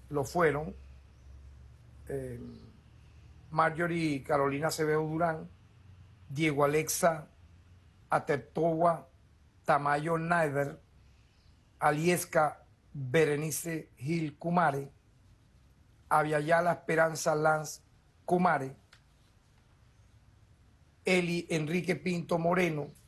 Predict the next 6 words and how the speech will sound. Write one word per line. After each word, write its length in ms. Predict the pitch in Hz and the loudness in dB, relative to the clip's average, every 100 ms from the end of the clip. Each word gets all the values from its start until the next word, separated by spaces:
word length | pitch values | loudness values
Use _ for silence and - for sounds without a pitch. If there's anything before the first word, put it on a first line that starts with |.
| - _ _ _ _ _ - | -20 _ _ _ _ _ -12
Zaida 540 | - - 180 175 165 | -10 2 2 4 0
Elizabeth 520 | 165 160 165 165 170 | 0 -2 0 0 0
Suárez, 760 | 170 - 185 180 143 139 - - _ - - _ _ _ _ _ _ _ - - - - _ _ | -6 -2 2 2 2 -6 -10 -18 _ -20 -20 _ _ _ _ _ _ _ -20 -20 -20 -20 _ _
Darwin 440 | 143 175 165 165 | 2 2 2 -2
Alejandro 520 | 165 160 156 170 175 | -2 0 0 0 -2
Zambrano, 640 | 170 165 165 175 175 147 135 | -2 -2 0 2 2 0 -8